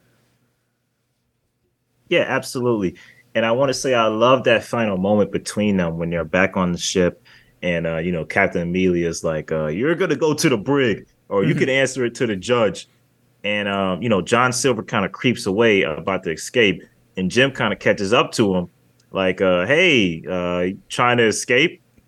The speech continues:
Speaker 1: And, you know, Silver tries to play it off at first, like, "Oh, you know, I was just looking for the ship, you know, just wanted to make sure it was safe and sound."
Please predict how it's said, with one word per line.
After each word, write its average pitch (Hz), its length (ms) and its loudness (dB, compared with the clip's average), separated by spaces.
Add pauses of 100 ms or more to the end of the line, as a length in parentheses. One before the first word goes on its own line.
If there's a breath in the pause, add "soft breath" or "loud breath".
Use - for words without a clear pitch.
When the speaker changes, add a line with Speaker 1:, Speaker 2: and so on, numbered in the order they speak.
(120)
Speaker 1:
And, 151 120 -8
you 139 60 -4
know, 127 80 -2
Silver 156 340 0
tries 147 280 2
to 120 60 -6
play 135 260 2
it 113 80 2
off 120 240 4
at 95 80 -10
first, 101 300 -2
like, 117 140 0
"Oh, 208 180 2
you 202 140 2
know, 208 80 2
I 202 120 4
was 285 200 -4
just - 180 -10
looking 165 240 2
for 139 180 -2
the 120 100 0
ship, 117 400 0 (240)
you 160 100 0
know, 143 80 4
just 156 180 -8
wanted 170 160 4
to 135 60 -4
make 131 120 4
sure 139 220 2
it 117 80 2
was 101 160 -6
safe 117 220 2
and 104 120 -6
sound." 92 400 0